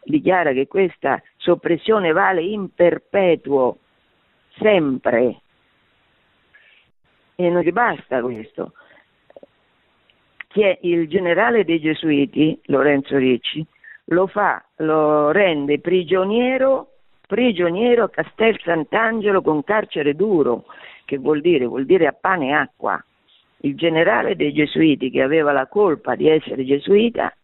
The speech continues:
l'ordine è soppresso e lui è a pane e acqua a Castel Sant'Angelo.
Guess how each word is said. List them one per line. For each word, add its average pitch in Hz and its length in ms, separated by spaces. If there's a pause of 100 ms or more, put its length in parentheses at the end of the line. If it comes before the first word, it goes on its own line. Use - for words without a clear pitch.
(640)
l'ordine 165 500
è 233 100
soppresso 190 540
e 147 100
lui 240 400
è 208 320
a 147 120
pane 214 420
e 131 40
acqua 165 320
a - 40
Castel - 360
Sant'Angelo. 127 720